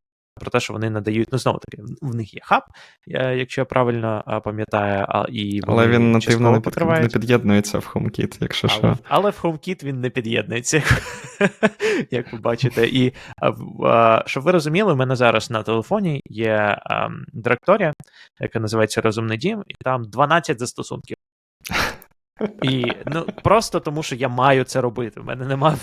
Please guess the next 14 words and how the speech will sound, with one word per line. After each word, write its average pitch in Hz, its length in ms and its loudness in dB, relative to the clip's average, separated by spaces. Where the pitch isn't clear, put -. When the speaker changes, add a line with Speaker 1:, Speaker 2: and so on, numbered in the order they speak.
Speaker 1:
<laughs> 123 300 -20
вибору, 131 540 0
я 127 160 -2
маю 147 280 2
користуватись 135 720 -2
ними 127 200 -4
усіма. - 400 -6
І 151 540 2
Speaker 2:
Боже. - 200 -4
Speaker 1:
якщо 208 300 4
я 196 100 6
дуже 120 440 2
сильно - 380 -8
заморочусь, - 640 -4